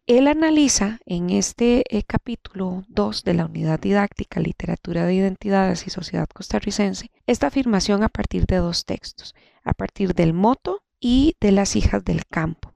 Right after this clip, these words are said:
Fueron publicadas en mil novecientos. Ambas novelas marcan un momento de transición entre el modelo costumbrista y la tendencia sociorrealista de la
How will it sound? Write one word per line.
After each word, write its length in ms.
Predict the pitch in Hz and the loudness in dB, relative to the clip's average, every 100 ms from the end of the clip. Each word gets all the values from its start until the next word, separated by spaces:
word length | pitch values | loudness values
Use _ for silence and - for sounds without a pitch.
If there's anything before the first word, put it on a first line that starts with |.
| _ | _
Fueron 300 | - 226 247 | 0 2 2
publicadas 800 | - 277 254 233 220 202 196 208 | 0 2 2 2 2 4 2 2
en 160 | 208 185 | 2 2
mil 180 | 175 175 | 0 2
novecientos. 920 | 185 175 - 185 180 170 - - - _ _ _ | 2 0 0 0 0 -2 -12 -14 -14 _ _ _
Ambas 320 | 226 220 254 | 0 2 2
novelas 440 | 269 269 254 226 240 | 4 4 6 4 4
marcan 460 | 226 220 220 240 | 4 4 2 -2
un 100 | 220 | -2
momento 460 | 196 196 202 196 214 | 0 2 0 -2 -4
de 80 | 214 | -2
transición 720 | - 185 - - 196 202 202 | 0 -2 -2 -4 0 0 0
entre 300 | 165 - 170 | -4 -2 0
el 100 | 165 | 0
modelo 640 | 151 156 165 180 190 240 - _ _ | 0 0 4 4 4 2 -4 _ _
costumbrista 920 | 240 240 - 269 254 262 226 - 247 - | 0 0 -2 0 4 4 2 -2 -4 0
y 120 | 220 | 2
la 120 | 190 | 2
tendencia 800 | - 175 175 180 175 - 208 208 | 0 -4 0 0 0 2 2 2
sociorrealista 1000 | - - 196 - 175 160 156 160 - 190 | -2 -6 -4 -2 -2 0 0 0 -2 0
de 80 | 185 | 2
la 260 | 170 160 | 2 0